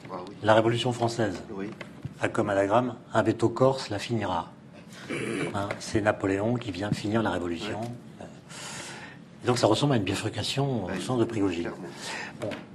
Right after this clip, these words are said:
Speaker 2: d'un point de vue théorique, je ne suis pas du tout d'accord avec Prigogine. Non pas sur ce que vous avez dit, mais sur ses livres sur le temps.
Speaker 1: Oui.
Speaker 2: Parce que Prigogine, justement, est un chimiste qui confondait le temps et les phénomènes temporels.
Speaker 1: Mhm.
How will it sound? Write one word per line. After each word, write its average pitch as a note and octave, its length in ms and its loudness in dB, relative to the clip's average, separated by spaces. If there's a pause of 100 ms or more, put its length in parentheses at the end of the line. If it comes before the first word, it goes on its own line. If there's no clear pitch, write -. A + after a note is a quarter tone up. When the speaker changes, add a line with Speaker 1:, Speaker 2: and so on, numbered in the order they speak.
(160)
Speaker 2:
d'un C#3 100 10
point F3+ 140 4
de F3 60 2
vue G3 80 -2
théorique, - 640 6 (720)
je - 120 -8
ne - 60 -6
suis A2 100 -6
pas - 160 6
du B2 100 0
tout A#2 80 -4
d'accord A#2+ 300 6
avec G#2+ 260 4 (200)
Prigogine. F#2+ 480 0 (140)
Non B2+ 80 4
pas C3 160 4
sur A2 140 0
ce - 60 -6
que - 80 -8
vous F2+ 140 -4
avez G#2 160 -2
dit, D#3 160 -6
mais A#2+ 100 2
sur - 180 -4
ses - 140 -2
livres A#2 280 0
sur A#2+ 180 -4
le B2 100 2
temps. A#2 300 0 (320)
Speaker 1:
Oui. F#2+ 100 -10 (420)
Speaker 2:
Parce - 120 -8
que - 120 -2
Prigogine, C3 840 0 (220)
justement, A2+ 720 -4 (120)
est - 260 -6
un F#2 100 -4
chimiste - 640 -6 (720)
qui A#2 120 -8
confondait C#3 640 2
le A2 140 4
temps D3+ 280 0
et - 40 0
les G#2 80 2
phénomènes G#2+ 400 -2
temporels. F2 520 -4 (140)
Speaker 1:
Mhm. - 260 -12